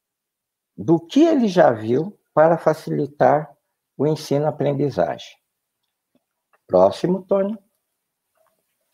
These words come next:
Tá? A partir de agora, vocês estarão com a professora Camila, que vai dar prosseguimento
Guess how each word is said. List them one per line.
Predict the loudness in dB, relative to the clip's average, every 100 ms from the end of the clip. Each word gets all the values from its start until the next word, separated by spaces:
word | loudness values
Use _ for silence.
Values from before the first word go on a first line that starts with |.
| _ _ _ _ _ _ _ _ _ _ _ _ _
Tá? | -8 -8 -12 _ _ _ _ -20 -20 -20 _ _
A | 0
partir | 2 2 2 2 2
de | 4
agora, | 4 4 6 6 4 0
vocês | -4 -4 -2 -4 -6 _ _ _
estarão | -12 0 2 4 2 0 -6
com | -2 -2
a |
professora | -2 -6 -4 -4 -4 -2 0 0 -4 -10 _ -2
Camila, | 0 2 2 0 0 -2 -8 _ _ _ _ _ _
que | -4 0
vai | 4 4
dar | 4 0
prosseguimento | 0 -2 0 -4 -2 -4 -4 -6 -8 -12 -12